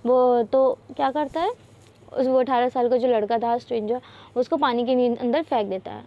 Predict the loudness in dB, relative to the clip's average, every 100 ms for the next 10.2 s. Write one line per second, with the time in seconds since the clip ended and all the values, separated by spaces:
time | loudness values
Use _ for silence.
0 | -4 -2 0 2 4 4 2 2 2 0
1 | -2 -2 0 0 -2 -4 -10 -6 -4 -2
2 | -2 0 0 0 0 0 0 0 0 0
3 | 0 -2 -4 -6 -6 -4 -4 -2 -4 -6
4 | -16 -20 -6 -2 0 0 0 0 -2 -4
5 | -6 -6 -8 -6 -10 -6 -4 -2 -2 -4
6 | -8 -8 -6 -6 -8 -8 -6 -4 -4 -6
7 | -8 -8 -6 -4 -4 -6 -8 -10 -12 -20
8 | -20 -12 -2 0 2 2 2 2 0 0
9 | 0 0 -2 -2 0 0 0 0 -2 2
10 | 2 0